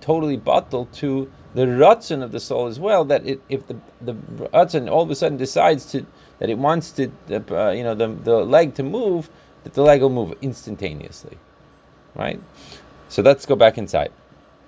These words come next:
So he says like this, "V'kamo haguf shebatal nefesh," just like the guf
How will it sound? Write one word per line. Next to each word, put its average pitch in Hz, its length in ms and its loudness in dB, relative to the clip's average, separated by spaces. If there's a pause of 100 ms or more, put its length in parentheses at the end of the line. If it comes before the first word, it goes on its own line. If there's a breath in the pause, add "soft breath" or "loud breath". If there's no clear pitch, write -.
(1160)
So - 140 -12
he 85 60 -6
says 131 200 -2
like 107 160 -2
this, 117 220 -2
"V'kamo 110 520 2
haguf 87 380 -6
shebatal 87 680 -2
nefesh," 87 400 -2
just 120 160 -8
like 98 140 -6
the 101 80 -6
guf 85 640 -8